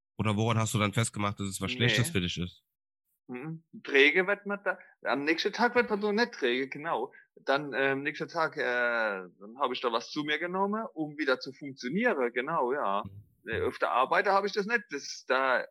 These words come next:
Speaker 2: tagsüber, das ist nur in die Nacht, hat sich, es hat sich über den Tag gezogen, man über den Tag, äh, hab ich dann nasal kon-, ähm, kon-, konsumiert und, äh, zum Beispiel, äh, auf der Arbeit bin ich auf die Toilette,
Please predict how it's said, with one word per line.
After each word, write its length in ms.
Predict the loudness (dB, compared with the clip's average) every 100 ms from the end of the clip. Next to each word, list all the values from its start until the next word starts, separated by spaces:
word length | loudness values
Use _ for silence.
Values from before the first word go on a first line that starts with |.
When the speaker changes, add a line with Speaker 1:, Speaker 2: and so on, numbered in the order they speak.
| -2
Speaker 2:
tagsüber, 560 | 0 0 -4 -6 -4
das 160 | -6 -8
ist 160 | -4
nur 160 | 2 4
in 80 | 4
die 100 | 4
Nacht, 260 | 4 2 0
hat 160 | -6
sich, 120 | -6 -12
es 160 | -4
hat 160 | -4 -4
sich 100 | -2
über 120 | 0
den 120 | 0
Tag 280 | 2 2 2
gezogen, 580 | -2 -4 0 0 0 -2 -6 _
man 160 | -8 -4
über 180 | -2 -2
den 160 | -2
Tag, 340 | 2 4 4 0 _ _ -4
äh, 180 | -2
hab 140 | 0 0
ich 80 | 0
dann 140 | 0
nasal 580 | -2 0 4 4 4 0
kon-, 360 | -4 -6 -8 -14 _ -4 0 2
ähm, 520 | 2 -2 -8 -14 -20 _ _ -8
kon-, 420 | -6 -6 -10 -20 _ -20 _ _
konsumiert 580 | -4 -2 0 2 2 0 -6 _ _ _ _
und, 440 | -4 -4 -4 -8 -8
äh, 480 | -4 -2 -2 -4 -8 -12
zum 120 | -8
Beispiel, 280 | -8 -6 -6
äh, 320 | -4 -4 -6 -10 -16
auf 80 | -4
der 80 | 2
Arbeit 320 | 2 2 -4
bin 80 | -6
ich 120 | -10
auf 60 | -10
die 100 | -8
Toilette, 640 | -2 2 4 4 2 0